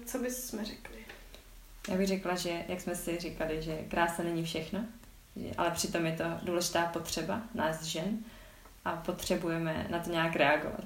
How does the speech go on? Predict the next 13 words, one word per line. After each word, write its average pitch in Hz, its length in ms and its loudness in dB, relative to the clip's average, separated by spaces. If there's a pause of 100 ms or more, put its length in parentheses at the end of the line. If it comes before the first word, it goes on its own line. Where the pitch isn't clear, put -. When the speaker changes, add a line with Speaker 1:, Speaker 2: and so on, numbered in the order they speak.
Speaker 2:
Potřebujeme 160 520 0
to 165 80 0
možná 165 280 2
věnovat 165 280 2
trochu 185 240 0
času, 185 460 -2
ale 160 160 4
zároveň 160 400 2 (480)
bych 180 180 0
nic 185 140 4
nepřeháněla 180 540 8
do 156 100 8
extrému. 165 640 0